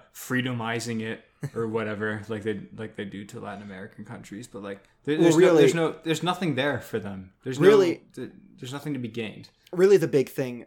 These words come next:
Speaker 2: about, uh, like, invading North Korea would be, like, putting pressure on, like, China and Russia's borders, I think. Maybe really more China, 'cause it has a very small border with Russia that's pretty far away from anything of use.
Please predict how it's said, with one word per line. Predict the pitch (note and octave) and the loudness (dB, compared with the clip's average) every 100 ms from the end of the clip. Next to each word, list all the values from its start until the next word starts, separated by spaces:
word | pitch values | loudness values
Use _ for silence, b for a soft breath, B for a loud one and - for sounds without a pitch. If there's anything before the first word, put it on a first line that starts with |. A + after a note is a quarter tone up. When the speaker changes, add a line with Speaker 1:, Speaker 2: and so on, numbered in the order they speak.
| _ | _
Speaker 2:
about, | C3 A#2 A2+ - | -10 -6 -8 -8
uh, | A2+ A2 | -10 -10
like, | A2 B2 | -10 -12
invading | A2+ A2+ A#2 | -10 -10 -10
North | A2 - | -14 -14
Korea | C3 A#2+ | -12 -12
would | A#2 A2+ | -12 -6
be, | A#2+ | -6
like, | A2+ - | -6 -6
putting | D3 B2+ | -4 -4
pressure | - B2+ - A#2+ A2+ | -4 -8 -8 -12 -12
on, | A2+ G#2+ | -12 -12
like, | A2 - | -14 -14
China | - B2 A2+ G#2+ - - | -10 -8 -8 -12 -14 -12
and | B2+ | -10
Russia's | A#2+ - A2 | -8 -10 -12
borders, | F#2+ A2+ A2 A#2 A#2+ A#2+ - _ _ _ _ _ _ _ | -10 -12 -10 -14 -18 -20 -20 _ _ _ _ _ _ _
I | A#2+ | -10
think. | - A2+ A2+ _ _ | -10 -16 -20 _ _
Maybe | F#3 G3+ A#3 A#3+ B3 A#3+ A3+ | -6 0 0 2 2 2 0
really | G#3 C4 G#3 | 0 2 4
more | D3 A#2+ | 4 0
China, | - A2 A2 A2+ | -4 -10 -10 -12
'cause | A#2 | -10
it | B2 | -8
has | B2+ | -6
a | A2 | -8
very | G#2 | -12
small | - A#2 A2+ | -12 -12 -12
border | A2 A2 A#2 A#2 | -12 -12 -12 -10
with | B2 | -12
Russia | A2 A#2 - | -8 -10 -10
that's | A2+ - | -14 -14
pretty | B2+ A2+ | -14 -14
far | - A2+ A2 | -12 -12 -10
away | A2+ A#2 | -12 -14
from | B2 | -14
anything | A#2+ A#2 B2 | -16 -16 -18
of | B2+ A2 _ _ _ _ _ | -18 -20 _ _ _ _ _
use. | A#2+ A#2+ A2 - | -12 -10 -10 -14